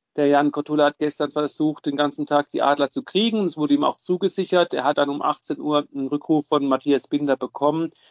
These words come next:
Äh, wie gesagt, dann wurden diese Floskeln eher ausgetauscht, dass man zu dem Sachstand nichts sagen kann. Also, wenn ich das alles richtig verstanden habe, und das ist wirklich unter Vorbehalt, ist es tatsächlich so, dass die Schweden,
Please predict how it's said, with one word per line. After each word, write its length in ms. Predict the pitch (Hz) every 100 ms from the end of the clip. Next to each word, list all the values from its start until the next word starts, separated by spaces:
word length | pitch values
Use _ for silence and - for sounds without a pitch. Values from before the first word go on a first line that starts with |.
| - _
Äh, 280 | 139 139 139 - _ _
wie 160 | 139 147
gesagt, 460 | 147 143 147 165
dann 480 | 151 147 147 143 143
wurden 220 | 147 156
diese 300 | 147 139 143
Floskeln 500 | - 143 - - 160
eher 320 | 165 160 156 147
ausgetauscht, 800 | 156 - 160 143 147 151 147
dass 320 | 143 135 - 117
man 320 | 139 139 131
zu 100 | 143
dem 200 | 131 127
Sachstand 420 | 156 139 - 143
nichts 160 | 139 -
sagen 360 | 147 139 151
kann. 320 | 143 147 147 147 _ - - - _ _
Also, 220 | - 156 - _ _
wenn 160 | 208 175
ich 140 | 185
das 100 | 185
alles 320 | - 190 190
richtig 220 | 214 190 180
verstanden 500 | 160 180 180 175 143
habe, 300 | 151 156 160
und 440 | 160 - 147 147
das 140 | 151
ist 140 | 151 -
wirklich 260 | 156 151
unter 200 | 165 151
Vorbehalt, 600 | 135 156 175 151 120 143
ist 180 | - 151
es 100 | 151
tatsächlich 640 | - 143 - 151 - 170 -
so, 260 | 156 165
dass 240 | 165 156 -
die 120 | 151
Schweden, 640 | - 143 147 160 165 160